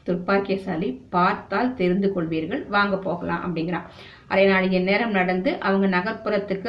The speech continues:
அப்பால் இருந்து பூந்தோட்டத்துக்கு வந்து சேங்க-, சேர்றாங்க. இரவும் மலரும், இரவில் மலரும் பூக்களின் இனிய மனம் வந்தியத்தேவனுக்கு அபூர்வ சுக மயக்கத்தை உண்டாக்கியதாம். நகரில் வீதிகளில் எழுந்த கோலாகல இரைச்சலும் சந்தடியும் அங்க அவ்வளவா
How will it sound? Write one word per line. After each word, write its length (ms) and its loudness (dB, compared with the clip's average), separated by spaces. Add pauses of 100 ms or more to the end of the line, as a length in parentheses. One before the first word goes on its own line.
அப்பால் 480 0
இருந்து 240 2
பூந்தோட்டத்துக்கு 720 -2
வந்து 300 -2
சேங்க-, 320 -2
சேர்றாங்க. 440 0 (460)
இரவும் 460 6
மலரும், 480 4
இரவில் 380 4
மலரும் 380 4
பூக்களின் 560 2
இனிய 380 4
மனம் 380 2
வந்தியத்தேவனுக்கு 960 2
அபூர்வ 500 0
சுக 280 -2
மயக்கத்தை 580 -2
உண்டாக்கியதாம். 680 0 (420)
நகரில் 520 0 (340)
வீதிகளில் 760 2
எழுந்த 600 0
கோலாகல 640 0
இரைச்சலும் 640 0
சந்தடியும் 600 0
அங்க 160 2
அவ்வளவா 360 0